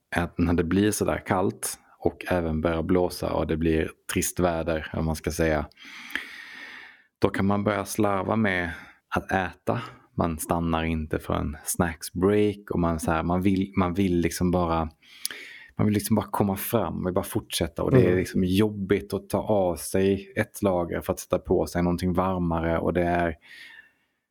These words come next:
Speaker 1: ja, man, man, man drar sig för att göra saker när det blir kallt för att det blir, allting känns lite som ett, eh, ett krig och man, man, man blir nedkyld och får stanna kan man uppleva. Men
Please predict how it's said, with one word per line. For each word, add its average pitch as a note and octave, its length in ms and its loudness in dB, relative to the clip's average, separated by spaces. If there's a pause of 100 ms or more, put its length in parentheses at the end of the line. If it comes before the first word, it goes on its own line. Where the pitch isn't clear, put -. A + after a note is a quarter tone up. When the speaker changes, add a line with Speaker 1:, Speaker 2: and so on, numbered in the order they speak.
(260)
Speaker 1:
ja, E2 220 -2 (160)
man, G2+ 200 2
man, G#2 180 2
man G2+ 160 2
drar G2+ 300 2
sig A#2 160 0
för F#2 100 -2
att - 100 -8
göra G2 380 2
saker F2+ 500 -2
när F2+ 100 2
det F2 80 2
blir E2+ 180 -2
kallt - 280 -2
för - 140 -2
att E2+ 120 -4
det F#2 80 2
blir, E2 440 2 (180)
allting F2 460 -2
känns D#2 320 -4
lite - 220 -2
som D#2 240 0
ett, - 260 -2
eh, D#2+ 180 0 (1000)
ett - 160 -4
krig D#2 320 2
och D2+ 60 -2
man, E2 240 2
man, E2 220 2
man E2 240 2
blir E2 500 2 (100)
nedkyld F2 680 2
och D#2 60 -4
får - 60 -10
stanna D#2+ 420 -2
kan E2 180 -4
man D#2+ 80 2
uppleva. - 540 -2 (1000)
Men E2+ 500 2